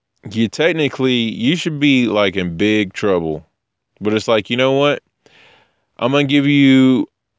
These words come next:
just one hour, you know, to really take care of something that should have been done a long time ago. But for some reason,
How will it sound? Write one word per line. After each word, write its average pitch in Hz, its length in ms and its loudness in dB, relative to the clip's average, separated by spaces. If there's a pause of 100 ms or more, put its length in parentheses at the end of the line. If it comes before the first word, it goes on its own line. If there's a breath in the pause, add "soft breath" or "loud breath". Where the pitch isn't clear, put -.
(300)
just 117 280 -4
one 127 240 0
hour, 98 540 0
you 107 140 -4
know, 101 220 -2
to 95 60 0
really 110 300 0
take 117 260 -2
care 113 180 2
of 104 60 -2
something 107 340 -4
that 95 100 -2
should 127 200 -2
have 131 80 -2
been 113 180 -2
done 98 320 0
a 90 80 -2
long 123 280 0
time 113 280 -2
ago. 80 380 -2 (1400)
But 113 160 0
for 107 140 -2
some 139 320 0
reason, 113 540 0